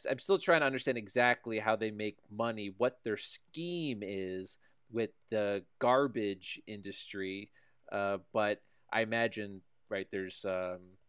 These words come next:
I don't know, some sort of extortion or some sort of, uh, embezzlement of money with that business. Um, but you're right, you get to pay a little special attention to understand what exactly the issue is here, 'cause they go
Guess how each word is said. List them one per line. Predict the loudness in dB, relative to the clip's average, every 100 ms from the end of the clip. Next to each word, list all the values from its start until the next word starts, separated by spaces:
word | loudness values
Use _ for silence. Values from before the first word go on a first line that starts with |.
| _ _ _ _ -14 -6
I | -4
don't | -4
know, | -8
some | -6 -6
sort | -6 -6 -4
of | -4 -6 -10
extortion | -10 -6 -2 -2 -2 -6 -2
or | -2
some | -2 -6
sort | -6 -4 -2 0
of, | 0 -2 -4 -12 -20 _ -8
uh, | -2 0
embezzlement | 0 2 2 2 -4 -4
of | -4
money | -4 -4 -4
with | -6 -2
that | -2 -2
business. | -4 -6 -6 -6 -6 -4
Um, | -4 -2 -4 -8 -20 -20 -20 -20 _
but | 2 2 0 -20 -20 -20 _ _ _
you're | -4 0
right, | 0 0
you | -2
get | 0 0
to | 2
pay | 6 6
a |
little | 6 2
special | 6 8 8 6
attention | 0 2 0 -2 -10
to | -2 0
understand | 0 -2 -4 -4 -2
what | 2 2 2
exactly | -4 2 2 2 -4 -6
the | -6 -8
issue | -8 -8 -6
is | -6 -6
here, | -6 -6
'cause | -6 -6
they | -6
go | -2 -2